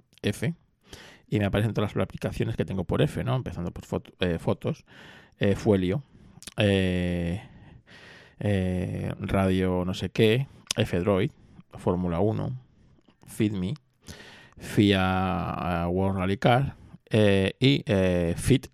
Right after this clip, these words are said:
de aplicación de, de salud, ¿no? De, al teléfono. Bueno, pues eso, pues, pues tal. Pero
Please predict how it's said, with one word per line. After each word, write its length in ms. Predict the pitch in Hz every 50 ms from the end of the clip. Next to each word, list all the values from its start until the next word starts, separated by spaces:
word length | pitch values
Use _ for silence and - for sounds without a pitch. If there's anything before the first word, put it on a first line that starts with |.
| _ -
de 460 | 101 95 90 85 82 82 76 80 78 82 85 - - - -
aplicación 440 | - - 82 82 78 - - 71 73
de, 300 | 73 76 73 73 78 -
de 100 | - -
salud, 300 | - - - 85 85 - -
¿no? 160 | - - 147
De, 240 | 135 92 - 117 120 _ _ - - - - - - - - _
al 140 | - 98 92
teléfono. 360 | - 87 85 85 - - - -
Bueno, 240 | - 90 85 82 - _ _ -
pues 280 | - 98 92 92 - -
eso, 440 | 90 87 87 - 98 92 107 117 131 -
pues, 380 | - 92 - - - - - -
pues 220 | - - - - -
tal. 240 | - - - - _ _
Pero 280 | - 170 196 196 175 -